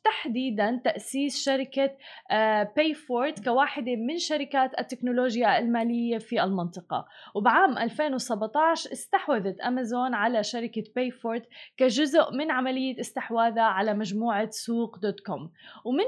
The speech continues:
وقتها أصبح التركيز على دمج ما تقدمه بايفورت وأمازون من تكنولوجيا وحلول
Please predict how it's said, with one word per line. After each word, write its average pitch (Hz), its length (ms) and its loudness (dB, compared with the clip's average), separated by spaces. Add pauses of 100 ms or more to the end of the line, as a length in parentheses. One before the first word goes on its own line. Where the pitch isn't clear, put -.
وقتها 247 520 2
أصبح 247 340 -2
التركيز 247 520 -4
على 208 280 2
دمج 254 440 -2
ما 226 160 2
تقدمه 240 560 -2
بايفورت 240 580 -2
وأمازون 214 480 -2
من 208 120 -2
تكنولوجيا 226 720 0
وحلول 247 800 0